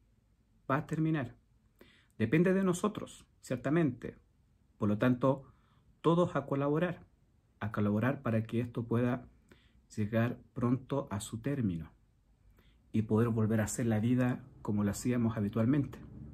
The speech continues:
Un saludo fraterno y cordial desde aquí, desde nuestra Basílica de la Merced, donde estamos acá en el centro de Santiago. Dios nos bendiga siempre, bendiga nuestras intenciones, bendiga también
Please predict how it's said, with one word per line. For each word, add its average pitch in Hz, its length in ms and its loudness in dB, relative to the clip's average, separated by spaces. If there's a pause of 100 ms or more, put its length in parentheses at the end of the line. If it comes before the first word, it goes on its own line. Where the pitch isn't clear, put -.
(1600)
Un 147 140 12
saludo 165 420 12
fraterno 165 500 6
y 156 60 6
cordial 156 760 4
desde 120 300 0
aquí, 143 260 0
desde 123 260 2
nuestra 117 360 2
Basílica 127 540 2
de 123 80 4
la 117 100 2
Merced, 160 500 2 (120)
donde 107 200 0
estamos 113 400 0
acá 113 220 0
en 113 60 4
el 110 80 2
centro 113 320 -2
de 110 80 2
Santiago. 143 720 -2 (840)
Dios 123 220 4
nos 113 160 4
bendiga 113 460 2
siempre, 143 800 0
bendiga 107 360 2
nuestras 107 340 0
intenciones, 123 920 0 (1160)
bendiga 110 380 4
también 110 640 2